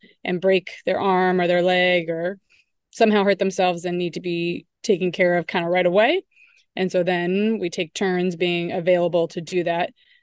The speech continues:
um, rather than kinda be planned for it. So on a typical clinic day, I get up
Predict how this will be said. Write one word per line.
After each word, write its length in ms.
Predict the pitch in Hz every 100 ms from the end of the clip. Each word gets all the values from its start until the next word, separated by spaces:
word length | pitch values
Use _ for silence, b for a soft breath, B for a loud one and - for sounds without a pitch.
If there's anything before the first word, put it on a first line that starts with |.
| _
um, 440 | - 175 170 180 196 _ -
rather 220 | 180 170
than 180 | 170 175
kinda 200 | 180 170
be 100 | 170
planned 380 | - 175 170 -
for 200 | 175 127
it. 140 | -
So 240 | 202 180 - B B B B B B -
on 100 | 190
a 60 | 202
typical 460 | - 320 302 285
clinic 340 | - 285 285 -
day, 480 | 269 254 262 277 B B
I 540 | - 190 190 185 202 - - -
get 140 | 226
up 200 | 285